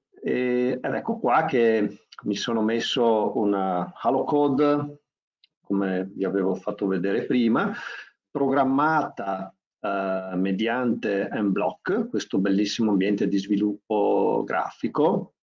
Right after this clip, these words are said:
eh, dove ci sono tante cucine. Ecco qui potrei, potrei essere immaginato come Iron Man,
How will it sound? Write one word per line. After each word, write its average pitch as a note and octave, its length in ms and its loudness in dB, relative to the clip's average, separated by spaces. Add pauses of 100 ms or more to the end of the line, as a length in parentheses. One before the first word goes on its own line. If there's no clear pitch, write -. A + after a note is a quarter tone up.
(720)
eh, - 160 -12
dove D#3 220 2
ci B2 120 -2
sono A#2+ 200 -2
tante G#2 720 0 (160)
cucine. G#2 460 0
Ecco F#2+ 180 -4
qui A2 260 0
potrei, A2+ 440 -2 (100)
potrei A2+ 500 -2
essere G#2+ 340 -2
immaginato A2 600 2
come A#2 440 0 (840)
Iron C#3+ 260 6
Man, D3 640 4